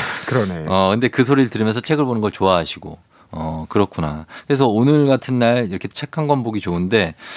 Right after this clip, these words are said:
Speaker 2: 자, 오늘도 여러분들 여기 소개해드리는 책 여러분께 드립니다. 다섯 분 추첨해서 드리니까 문자 샵 팔구일공, 짧은 걸 오십 원, 긴 건 백 원, 콩은 무료. 많이 사연 보내주시고요.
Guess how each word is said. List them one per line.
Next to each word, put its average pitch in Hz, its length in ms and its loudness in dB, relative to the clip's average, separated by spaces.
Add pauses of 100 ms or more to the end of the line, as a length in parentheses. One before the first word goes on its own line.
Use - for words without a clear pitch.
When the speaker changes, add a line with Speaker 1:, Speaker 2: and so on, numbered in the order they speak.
(140)
Speaker 2:
자, 113 140 0
오늘도 139 600 4
여러분들 123 760 4
여기 101 140 2
소개해드리는 151 600 2
책 165 300 -4
여러분께 107 420 2
드립니다. 101 800 0 (240)
다섯 117 300 0
분 165 100 0
추첨해서 123 400 -2
드리니까 95 540 0
문자 92 280 -2
샵 - 280 -2
팔구일공, 160 640 0 (200)
짧은 160 280 2
걸 135 100 4
오십 107 160 0
원, 101 80 -2
긴 117 160 -4
건 113 140 2
백 92 120 0
원, 95 120 -2
콩은 147 300 -2
무료. 85 480 -2
많이 104 280 0
사연 147 300 -2
보내주시고요. 95 720 0